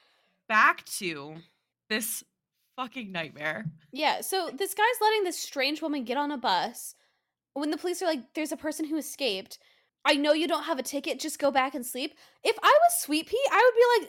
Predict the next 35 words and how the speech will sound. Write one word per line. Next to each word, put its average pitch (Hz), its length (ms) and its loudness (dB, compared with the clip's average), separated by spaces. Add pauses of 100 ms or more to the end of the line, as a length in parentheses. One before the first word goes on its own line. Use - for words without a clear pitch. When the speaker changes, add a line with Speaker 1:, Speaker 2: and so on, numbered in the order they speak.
Speaker 2:
like, 285 80 -6
"This 523 220 6
man 679 320 6
is 254 60 -6
going 254 280 4
to 220 100 -6
kill 202 280 -2
me 170 320 -10 (720)
because 294 200 -2
he's 440 180 2
gonna 381 200 2
take 277 260 -2
me 247 100 -4
hostage 226 580 -2
knowing 220 320 -2
I 190 180 0
am 196 340 -2 (260)
helpless, 262 640 -2
I 226 100 2
have 208 400 -4 (220)
nothing 262 600 -2
to 277 160 -8
my 226 200 -2
name, 196 680 -6 (480)
and 247 220 0
nowhere 240 440 0
to 269 160 -10
go. 175 760 -4 (1500)
I'm 294 180 2
gonna 330 140 2
get 208 120 -2
murdered 220 280 -2
by 180 140 -6
this 170 160 -12
guy." 147 220 -6